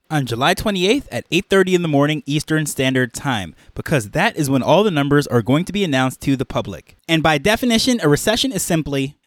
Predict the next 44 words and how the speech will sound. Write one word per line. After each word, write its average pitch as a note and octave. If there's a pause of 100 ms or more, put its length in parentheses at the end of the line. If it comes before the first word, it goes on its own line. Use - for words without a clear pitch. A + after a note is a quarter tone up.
(100)
two C#4
consecutive G#3
quarters G3
of D3+
negative F3+
real D#3
G C#3+
D D#3+
P E3
growth. A#2 (220)
And D3+
to -
understand A#3+
what F#3
that F3
means, G3+
G C3
D A#3
P F3+
is C3
the A#2+
sum G#3
of C3+
all C#3
the A2
products, G3
services, G3
and B2 (220)
all A#3+
business F#3
activity D#3
within D3
a D3
particular C3+
country. A#2 (280)
It E3+
just A3+
adds E3
up D3+
everything. A#2 (340)
But E3
the D3
real F3+
part D3+